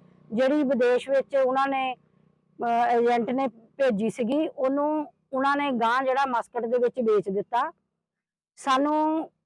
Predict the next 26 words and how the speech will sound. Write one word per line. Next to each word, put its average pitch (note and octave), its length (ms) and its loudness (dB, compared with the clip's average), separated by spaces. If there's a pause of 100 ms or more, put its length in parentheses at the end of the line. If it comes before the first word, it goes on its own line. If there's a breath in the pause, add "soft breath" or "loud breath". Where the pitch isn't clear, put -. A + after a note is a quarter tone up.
(400)
ਇੱਕ C#4 200 0
ਮਹੀਨੇ D4+ 300 0
ਤੋਂ C#4 120 0
ਜ਼ਿਆਦਾ B3 340 2
ਟਾਈਮ C4 280 -2
ਹੋ B3 140 -2
ਗਿਆ A#3 420 2 (420)
ਸੀਗਾ, C#4 440 2
ਅਸੀਂ C#4 180 -4
ਕੁੜੀ C4+ 200 -2
ਨਾਲ C4+ 120 0
ਗੱਲ A#3 220 2
ਕਰਨਾ B3 300 0
ਚਾਹੁੰਦੇ A#3+ 320 -2
ਸੀ, D4+ 120 -6
ਪਰ C#4+ 220 -2
ਸਾਡੀ A#3+ 280 -2
ਕੁੜੀ B3 240 -4
ਨਾਲ B3 180 0
ਗੱਲ A3 300 0
ਨਹੀਂ A3 120 -4
ਸੀ C4 140 -16
ਕਰਾਈ G#3 280 0
ਜਾਂਦੀ। E3 340 -8 (920)
ਜਦੋਂ D#4+ 480 2
ਸਾਨੂੰ, D4+ 600 -2